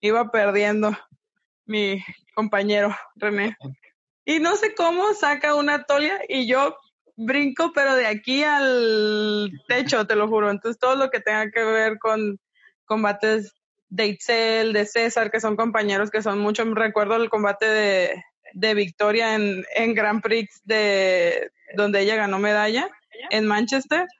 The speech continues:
que creo que estaba más emocionada yo que ella.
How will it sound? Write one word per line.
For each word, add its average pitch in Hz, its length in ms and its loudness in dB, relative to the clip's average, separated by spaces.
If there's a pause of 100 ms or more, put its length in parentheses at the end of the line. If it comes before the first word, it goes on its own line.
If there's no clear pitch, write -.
(440)
que 247 200 0
creo 254 200 0
que 359 80 0
estaba 262 260 2
más 294 160 0
emocionada 240 480 0
yo 240 160 0
que 247 160 2
ella. 262 260 0